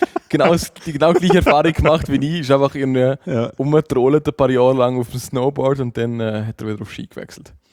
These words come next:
Speaker 2: Ja, ja.
Speaker 1: Das heisst, ja.
Speaker 2: Wie es so ist.
Speaker 1: Genau.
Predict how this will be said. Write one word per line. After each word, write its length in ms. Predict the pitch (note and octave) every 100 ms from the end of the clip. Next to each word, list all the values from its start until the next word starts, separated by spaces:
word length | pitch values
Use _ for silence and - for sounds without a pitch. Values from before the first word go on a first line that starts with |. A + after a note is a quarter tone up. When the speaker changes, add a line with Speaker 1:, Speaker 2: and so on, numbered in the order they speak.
| _
Speaker 2:
Ja, 180 | A#2 G2+ A2
ja. 140 | F#2 - _ _ _ _
Speaker 1:
Das 160 | - -
heisst, 280 | G#2 G#2+ -
ja. 200 | - B2
Speaker 2:
Wie 80 | G#2+
es 100 | -
so 120 | G#2
ist. 220 | F#2 - - _ -
Speaker 1:
Genau. 440 | A#2+ A2 A2 A#2